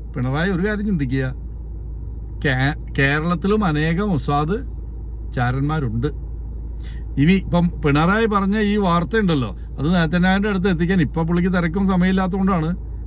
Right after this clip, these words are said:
സമയം കിട്ടുമ്പോൾ അത് എത്തിക്കുകയും ചെയ്യും. അമ്മ അന്നേരം അവിടെ മാർക്കിടും, "ഓ, കേരളത്തിലൊരു പിണറായി ഉണ്ട്, നമ്മളെ തെമ്മാടി എന്ന് വിളിച്ചു." അതിപ്പോൾ തെമ്മാടി രാഷ്ട്രം എന്ന് വിളിക്കുമ്പോൾ നേതന്യാഹുവിനെ തെമ്മാടി എന്ന് വിളിച്ചതിന് തുല്യമാണത്, അല്ലേ?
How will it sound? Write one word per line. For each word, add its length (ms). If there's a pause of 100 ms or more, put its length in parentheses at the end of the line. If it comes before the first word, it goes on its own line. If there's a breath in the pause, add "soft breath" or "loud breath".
സമയം 320
കിട്ടുമ്പോൾ 260
അത് 100
എത്തിക്കുകയും 340
ചെയ്യും. 500
അമ്മ 140
അന്നേരം 360
അവിടെ 180
മാർക്കിടും, 640
"ഓ, 300 (240)
കേരളത്തിലൊരു 560
പിണറായി 640
ഉണ്ട്, 220 (880 loud breath)
നമ്മളെ 220
തെമ്മാടി 440
എന്ന് 160
വിളിച്ചു." 340 (480)
അതിപ്പോൾ 200
തെമ്മാടി 380
രാഷ്ട്രം 240
എന്ന് 100
വിളിക്കുമ്പോൾ 320
നേതന്യാഹുവിനെ 460
തെമ്മാടി 280
എന്ന് 120
വിളിച്ചതിന് 340
തുല്യമാണത്, 480
അല്ലേ? 360